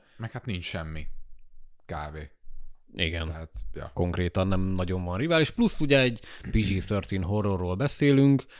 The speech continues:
Speaker 2: úgyhogy, ö, nem feltétlenül kell, ö, tizenhét éven aluliaknak szülői kíséret,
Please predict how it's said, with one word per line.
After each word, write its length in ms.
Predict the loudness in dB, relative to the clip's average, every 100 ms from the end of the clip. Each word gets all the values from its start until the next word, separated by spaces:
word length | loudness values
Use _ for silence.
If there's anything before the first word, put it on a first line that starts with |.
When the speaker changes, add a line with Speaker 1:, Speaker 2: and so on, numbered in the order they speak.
| -20 -12 -6
Speaker 2:
úgyhogy, 420 | -4 0 0 0
ö, 440 | -2 -2 -2 -4 -6 -10 -4
nem 180 | -2 0
feltétlenül 560 | 0 -2 -2 -2 -2 -2
kell, 320 | -2 -2 -4 -6 -12 _ _ _ _ _
ö, 500 | -10 -8 -8 -8 -10 -12 -18 _ _ -10
tizenhét 540 | -2 2 2 0 -2 0
éven 260 | 0 0
aluliaknak 680 | -2 -2 -2 -2 -4 -6 -6 -10 -16 -16 -20 -20 -6
szülői 400 | -2 0 0 0
kíséret, 720 | -2 0 0 2 2 0